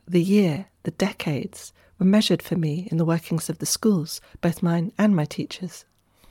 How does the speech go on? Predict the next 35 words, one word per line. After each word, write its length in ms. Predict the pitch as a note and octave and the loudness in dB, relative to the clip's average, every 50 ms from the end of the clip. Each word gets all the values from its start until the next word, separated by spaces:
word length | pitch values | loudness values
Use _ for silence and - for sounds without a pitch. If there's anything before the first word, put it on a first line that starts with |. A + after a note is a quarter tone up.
| _ _ _ _ _ _ _ _ _ _ _ _ - - - _ _ - | _ _ _ _ _ _ _ _ _ _ _ _ -20 -20 -20 _ _ 2
Now 280 | F3+ F3+ F#3 G3 G3+ G#3 | 4 4 4 6 4 4
I 80 | G#3+ | 2
see 240 | G#3 - - A3 G#3 | 2 0 0 0 2
a 60 | G#3 | 2
different 360 | G#3 - - - - - D#3+ | 2 0 -2 -2 -4 -6 -4
set 220 | - - E3 - - | -4 -4 -4 -4 -4
of 80 | C#3 | -4
markers, 640 | - D#3 D3+ D#3 D3+ - - D#3 E3 - - - - _ _ _ _ _ _ _ | -2 -2 -2 -2 -4 -6 -6 -6 -6 -8 -10 -16 -18 _ _ _ _ _ _ _
many 220 | F#3 F3+ F3+ E3+ D#3+ | 4 4 4 4 4
of 80 | D#3 - | 0 0
them 120 | E3 D#3+ | -2 0
natural 380 | D#3 E3+ E3 - - - D#3 D3 | 0 0 0 -2 -4 -4 -2 -2
ones, 400 | D#3 D3+ D3+ C#3+ D3 - - - _ _ _ _ _ _ _ _ - | -2 -2 -2 -4 -6 -8 -12 -18 _ _ _ _ _ _ _ _ -4
as 140 | F#3 E3 - | -2 0 0
I 60 | F3 | 0
gather 320 | - F#3+ F3+ F3+ F#3+ G3 | 0 0 0 0 0 0
supplies 540 | G3 - - G3+ - - A3+ G#3 F3 D#3+ - | -2 -2 -4 -6 -2 -2 0 0 0 -2 -4
for 100 | - - | -6 -10
cordage, 640 | - - - G3 F#3+ - D#3 D3 - - - - - _ _ | -8 -4 -2 -2 0 0 -2 -4 -6 -8 -14 -16 -18 _ _
inks 440 | - F#3 E3 D#3 D#3+ - - - - - | -2 -2 -2 -2 -4 -10 -14 -12 -8 -6
and 140 | D#3 D#3 | -6 -4
paints, 500 | - - F3+ D#3+ - - - - - - - _ _ _ _ _ _ - | -2 -2 -2 -2 -2 -4 -10 -16 -18 -18 -20 _ _ _ _ _ _ -4
or 220 | - F3 E3+ F3 | -2 0 0 0
celebrate 560 | F3 - - A#3 G#3+ F#3+ - - D#3 - - - | -2 -2 0 0 0 0 0 -2 -6 -6 -8 -6
time 280 | - G3+ F#3+ F3 D#3+ | -2 0 0 0 0
with 120 | C#3+ C#3 - | -2 -4 -4
family. 480 | - - F#3+ F3+ E3 D3 C#3+ D#3 - _ _ _ _ _ _ _ _ _ _ _ _ _ _ _ _ _ _ _ _ _ _ _ _ _ _ _ _ _ _ _ _ _ - | -2 0 0 0 0 0 -2 -6 -8 _ _ _ _ _ _ _ _ _ _ _ _ _ _ _ _ _ _ _ _ _ _ _ _ _ _ _ _ _ _ _ _ _ -6
The 80 | - | -4
cycles 580 | F#3 - - G3 G3+ G#3 - - A3 G#3+ G#3 - | -2 0 2 2 2 2 0 0 0 0 0 -2
change 680 | - - G3+ E3+ D#3 D3 D#3+ E3 D#3+ - - - - _ _ _ _ - | -2 0 0 0 0 0 -2 -4 -8 -10 -14 -16 -16 _ _ _ _ -2
and 120 | E3+ E3 | 2 2
are 120 | F3 F3+ | 4 4
always 340 | F#3+ F#3+ F#3 F3 D#3 C#3 - | 4 4 4 4 2 0 0
themselves 600 | - E3+ D#3+ - - - F#3+ F#3 D#3 D#3+ - - - | 0 0 0 0 0 0 0 0 0 -2 -4 -6 -6
changing. 540 | - F3+ F#3 F3+ F3+ F3 - D3 D#3 F3+ | -2 0 2 2 2 0 -2 -4 -6 -8